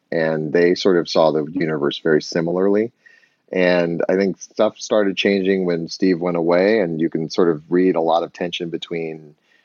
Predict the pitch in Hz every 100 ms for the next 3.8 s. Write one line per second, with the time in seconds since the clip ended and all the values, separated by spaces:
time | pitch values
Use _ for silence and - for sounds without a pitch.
0 | _ - 90 87 85 85 82 71 76 -
1 | 80 - 101 - - _ _ 98 82 76
2 | 71 85 76 71 71 71 73 82 76 76
3 | 80 80 73 - 78 - 78